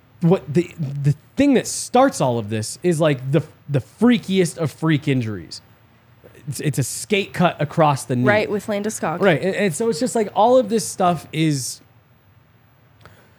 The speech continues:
Speaker 1: it's stuff you can't predict for, or it's stuff you can't predict, you can't prepare for, none of that. All you can do is, is work your hardest to get back. And I think that's the part that being back in the locker room this year really did give me just that extra level of appreciation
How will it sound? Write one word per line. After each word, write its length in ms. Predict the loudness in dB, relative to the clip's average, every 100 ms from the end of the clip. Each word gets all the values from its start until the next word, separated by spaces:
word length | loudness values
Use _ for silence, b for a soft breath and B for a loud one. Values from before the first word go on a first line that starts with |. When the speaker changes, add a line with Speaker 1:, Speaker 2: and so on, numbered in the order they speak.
| b -18
Speaker 1:
it's 260 | -6 -4 -4
stuff 260 | -4 -2
you 80 | -2
can't 280 | 0 0 0
predict 300 | 0 0 0
for, 560 | -4 0 2 0 -2 -8 -12
or 180 | -4
it's 100 | -4
stuff 180 | 0 0
you 60 | 0
can't 220 | 0 0
predict, 300 | 0 0 -2
you 80 | -4
can't 220 | -2 -2
prepare 360 | -2 0 0 0
for, 420 | -2 -4 -4 -6
none 300 | -2 0 2
of 60 | 2
that. 200 | -2 -6 0
All 200 | 4 4
you 160 | 2 0
can 140 | 2
do 240 | 4 4 2
is, 160 | 0
is 400 | -2 -2 -2 -8 -14 b b b _ _
work 300 | 2 2 2
your 120 | 2
hardest 280 | 4 2 2
to 40 | 0
get 120 | 0
back. 200 | 0 0
And 80 | 0
I 60 |
think 140 | 2 2
that's 260 | 0 0
the 80 | -4
part 300 | 0 0 0
that 360 | -2 -2 -8 -2
being 240 | 0 0
back 300 | 0 0 -2
in 120 | -2 -2
the 80 |
locker 340 | 0 -2 -4 -2
room 140 | -2
this 180 | -2 -4
year 100 | -6
really 380 | -2 0 2 0
did 300 | 2 0 2
give 140 | 2 2
me 100 | 0
just 160 | -2
that 160 | -6 -4
extra 280 | -4 -4 -2
level 280 | 0 0 -2
of 60 | -4
appreciation 920 | -6 -6 -6 -6 -6 -6 -8 -10